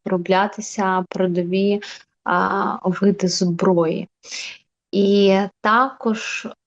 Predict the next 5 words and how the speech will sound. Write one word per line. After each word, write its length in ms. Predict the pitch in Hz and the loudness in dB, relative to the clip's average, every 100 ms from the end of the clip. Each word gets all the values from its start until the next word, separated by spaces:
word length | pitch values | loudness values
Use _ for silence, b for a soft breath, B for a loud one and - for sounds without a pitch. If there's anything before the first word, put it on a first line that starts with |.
| - | -8
є 340 | 180 196 208 | -2 4 4
велика 520 | 175 185 190 185 - | 4 2 2 0 -2
можливість 920 | 175 175 170 180 208 254 233 214 - - | -2 -2 -4 0 4 4 2 -8 -10 -8
винайдення 920 | 180 175 208 196 180 170 165 175 | -6 2 4 4 2 0 -2 -4
в 60 | 170 | -6